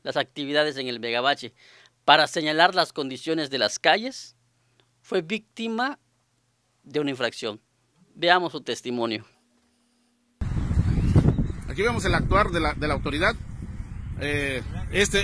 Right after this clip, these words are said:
Speaker 2: este es la, es el tipo de autoridades que tenemos aquí en Cancún. Es en Cancún, señoras. Es en Can-, Cancún, señores. Es aquí donde es el actuar de la, de la autoridad. Estamos aquí pas-, aquí en, en el megabache que tenemos aquí en, en la quinic con Andrés Quintana Roo.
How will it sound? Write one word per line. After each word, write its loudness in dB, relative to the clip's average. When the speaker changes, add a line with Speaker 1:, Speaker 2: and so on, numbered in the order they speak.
Speaker 2:
este 6
es 2
la, 2
es 0
el 2
tipo -2
de 2
autoridades -2
que -6
tenemos -2
aquí 0
en 0
Cancún. -2
Es 4
en 2
Cancún, 0
señoras. 2
Es 0
en 0
Can-, -2
Cancún, -2
señores. 0
Es 0
aquí -2
donde 2
es 4
el 4
actuar 2
de 0
la, 4
de -2
la 4
autoridad. 2
Estamos -2
aquí -2
pas-, -4
aquí -2
en, 6
en -2
el -2
megabache 6
que -12
tenemos -6
aquí -6
en, -6
en -6
la -8
quinic -8
con -6
Andrés 0
Quintana -4
Roo. -4